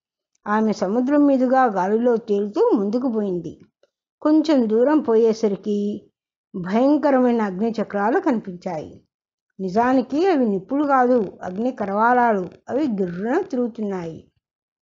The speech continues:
అప్సరసల నాయకురాలు అలా వేగంగా కొంత దూరం ముందుకు పోయింది.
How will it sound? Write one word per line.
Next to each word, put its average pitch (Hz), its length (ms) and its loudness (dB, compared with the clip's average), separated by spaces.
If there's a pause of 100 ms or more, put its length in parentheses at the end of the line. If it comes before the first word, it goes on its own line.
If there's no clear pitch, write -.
(880)
అప్సరసల 247 600 0
నాయకురాలు 214 840 0
అలా 233 200 2
వేగంగా 208 720 0
కొంత 214 320 -4
దూరం 208 340 -2
ముందుకు 226 400 -2
పోయింది. 196 480 -2